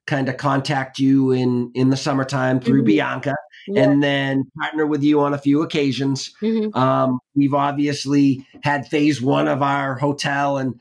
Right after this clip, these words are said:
Speaker 1: now we're doing the new rooftop restaurant and bar,
Speaker 2: Yeah.
Speaker 1: um, opening this summer. What do you think about a new rooftop venue on Cape and what that could mean for the Cape?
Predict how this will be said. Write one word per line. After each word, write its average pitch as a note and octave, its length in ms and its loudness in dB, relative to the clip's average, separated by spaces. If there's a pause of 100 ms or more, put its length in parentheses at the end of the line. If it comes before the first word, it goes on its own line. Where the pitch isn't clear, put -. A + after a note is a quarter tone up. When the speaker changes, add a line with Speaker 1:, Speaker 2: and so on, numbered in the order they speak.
(220)
Speaker 1:
now D3 240 0
we're D3+ 120 -2
doing D3+ 240 2
the C#3+ 80 2
new D3 160 4
rooftop D3 500 -2
restaurant C#3+ 420 -2
and C#3 120 0
bar, C#3 560 0
Speaker 2:
Yeah. - 580 -8
Speaker 1:
um, C#3 140 2
opening C#3+ 300 0
this C#3+ 180 0
summer. C3+ 460 -4 (260)
What C#3+ 420 0
do E4 100 -2
you F4+ 220 2
think C3+ 520 -2 (280)
about D3 320 0
a C#3+ 80 -2
new D#3+ 300 2
rooftop D#3 580 0
venue D3 360 0
on C3 180 0
Cape D3 340 -4
and C3 120 -2
what C#3+ 160 0
that C#3+ 160 -4
could C#3 140 -6
mean C#3 200 2
for A2+ 100 -18
the A2+ 80 -12
Cape? - 240 -16